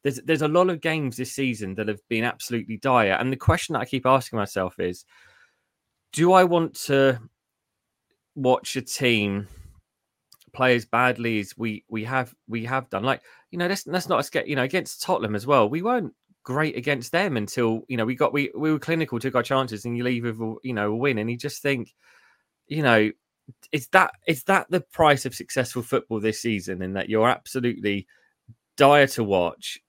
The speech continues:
but you're gonna do enough to st-, first and foremost, stay in the Premier League, and like this season, put ourselves in a good position to, to push on for European football?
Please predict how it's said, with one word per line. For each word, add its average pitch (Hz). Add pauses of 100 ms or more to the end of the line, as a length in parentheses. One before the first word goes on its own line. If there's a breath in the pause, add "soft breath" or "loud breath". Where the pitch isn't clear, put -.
(120)
but 107 (120)
you're 113
gonna 104 (220)
do 123
enough 107
to 110
st-, -
first 143
and 117
foremost, 117
stay 113
in 104
the 101
Premier 101
League, 95
and 127
like 123
this 113
season, 98
put -
ourselves 104
in 104
a 98
good 104 (420 soft breath)
position 104
to, 104
to 110
push -
on 104
for 107
European 104
football? 90